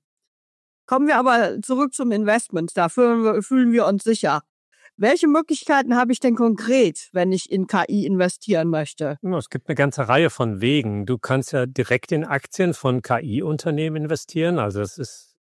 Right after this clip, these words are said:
Speaker 2: zum Beispiel Nvidia, das, äh, kennt ja inzwischen auch jeder durch diesen gewaltigen, diese Kursrakete, Alphabet oder spezialisierte Softwarefirmen. Ähm,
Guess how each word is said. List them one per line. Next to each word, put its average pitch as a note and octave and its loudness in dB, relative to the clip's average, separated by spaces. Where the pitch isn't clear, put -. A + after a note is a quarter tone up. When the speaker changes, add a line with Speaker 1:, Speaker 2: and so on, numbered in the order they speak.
Speaker 2:
zum A2 -10
Beispiel F#2+ -6
Nvidia, A2 0
das, - -10
äh, B2+ -14
kennt G2 -8
ja A2+ -4
inzwischen C3 -10
auch A#2+ -4
jeder A#2+ -2
durch G#2+ -6
diesen G#2+ -6
gewaltigen, G#2+ -6
diese A2 -6
Kursrakete, B2+ -2
Alphabet C3+ 0
oder G#2+ 0
spezialisierte A#2+ -2
Softwarefirmen. B2 -2
Ähm, A2+ -4